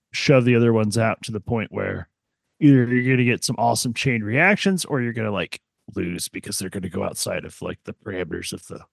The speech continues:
puzzle. So yeah, it's been fun to play. There's actually a, a,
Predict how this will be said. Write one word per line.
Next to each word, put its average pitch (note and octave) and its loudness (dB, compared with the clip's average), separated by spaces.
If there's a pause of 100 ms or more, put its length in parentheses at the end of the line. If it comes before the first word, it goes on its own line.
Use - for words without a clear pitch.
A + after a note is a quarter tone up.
(640)
puzzle. A2 -10 (680)
So - 4
yeah, D3+ 8 (440)
it's G3 6
been D4 4
fun F#3+ 6
to D3+ 4
play. D3 6
There's F#3+ 6
actually G#3+ 6
a, C#3 4
a, A#2 0